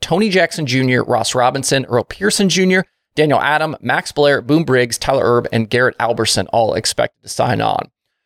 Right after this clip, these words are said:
Others are still in play as well, like Jonathan Davenport, who we talked about yesterday, and there's apparently some chance, uh, that Spencer Hughes and J C M could sign on if Speed Weeks go well.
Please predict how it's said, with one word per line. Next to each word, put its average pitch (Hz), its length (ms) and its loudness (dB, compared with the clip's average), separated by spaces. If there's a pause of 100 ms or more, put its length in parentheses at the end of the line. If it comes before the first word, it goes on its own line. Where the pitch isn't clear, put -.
(240)
Others 247 300 2
are 262 100 4
still 240 220 4
in 214 80 0
play 208 200 2
as 185 120 2
well, 196 180 6
like 185 160 0
Jonathan 170 380 0
Davenport, 160 560 2
who 143 80 2
we 151 100 4
talked 156 280 0
about 117 280 0
yesterday, 165 380 2
and 156 100 2
there's 143 140 0
apparently 254 420 0
some 190 300 0
chance, 175 420 0
uh, 135 280 4 (260)
that - 160 -2
Spencer 170 320 2
Hughes 185 420 2
and 127 180 0
J 117 160 2
C 120 220 -2
M 160 180 0
could 123 160 -2
sign 127 280 2
on 110 200 0
if 139 160 0
Speed 117 280 -2
Weeks 113 240 -2
go 104 160 0
well. 101 400 -2